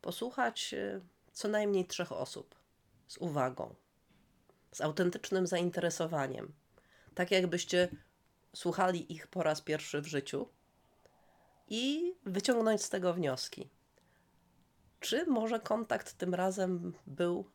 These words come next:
zde-, zdecydowanie lepszy? A może wyszło to tak sztucznie, że po prostu nie byliście w stanie i tak się skupić na niczym? Ale wtedy się nie przejmujcie. Praktyka czyni mistrza, a umiejętność uważnego słuchania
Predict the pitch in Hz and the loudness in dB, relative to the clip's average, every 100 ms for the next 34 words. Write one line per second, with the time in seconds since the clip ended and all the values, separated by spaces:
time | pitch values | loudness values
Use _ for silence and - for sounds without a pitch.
0 | - 160 160 - 151 170 - 160 165 165 | -8 -6 -4 -6 2 2 4 0 2 0
1 | 170 156 165 - - 190 - _ _ _ | 0 -2 -2 -6 -6 -6 -6 _ _ _
2 | _ - - 135 156 170 190 190 190 180 | _ -18 -4 0 4 6 4 2 2 4
3 | 175 202 - 190 196 - 202 190 190 180 | 4 4 2 0 0 2 4 4 4 2
4 | 175 175 165 - 175 165 165 175 160 - | 2 0 -2 0 0 2 -4 -2 -4 -2
5 | 170 170 160 151 160 - 151 - 151 - | -2 0 0 0 -2 0 -2 -2 -6 -6
6 | 156 147 147 147 196 254 - - - - | -2 -2 -2 0 -2 -2 -10 -18 -2 2
7 | 208 202 190 190 190 185 180 175 165 - | 2 2 -2 4 2 4 4 4 2 -2
8 | - - - - 185 - 247 185 - 185 | -4 -6 -6 -4 -2 0 2 2 2 4
9 | 175 165 156 - 180 202 214 - - - | 4 2 -2 -2 2 2 0 -18 -20 2
10 | 165 165 175 180 _ - 180 185 196 - | 4 6 4 2 _ 2 6 6 4 4
11 | 185 180 - 190 185 175 208 202 180 170 | 4 4 -2 2 4 6 6 6 0 -2
12 | - 156 156 151 180 | 0 0 2 0 -2